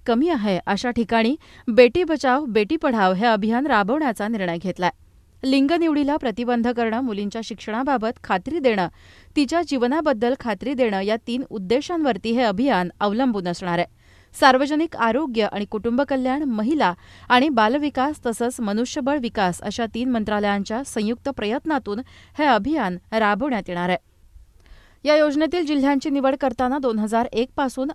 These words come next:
आत्तापर्यंत संबंधित जिल्ह्यातील मुलींचं मुलांशी दर हजारी प्रमाण काय आहे याचा विचार करण्यात आलाय.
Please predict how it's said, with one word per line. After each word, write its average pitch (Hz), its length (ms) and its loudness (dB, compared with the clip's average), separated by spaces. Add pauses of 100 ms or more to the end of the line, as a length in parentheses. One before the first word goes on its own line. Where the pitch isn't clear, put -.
आत्तापर्यंत 277 680 -2 (100)
संबंधित 226 680 -2
जिल्ह्यातील 214 440 -4
मुलींचं 226 520 -4 (400)
मुलांशी 262 500 2
दर 254 180 2
हजारी 262 360 0
प्रमाण 220 420 -2
काय 220 180 -2
आहे 196 320 -4
याचा 208 360 -2
विचार 240 320 -4
करण्यात 160 360 -4
आलाय. 170 160 -4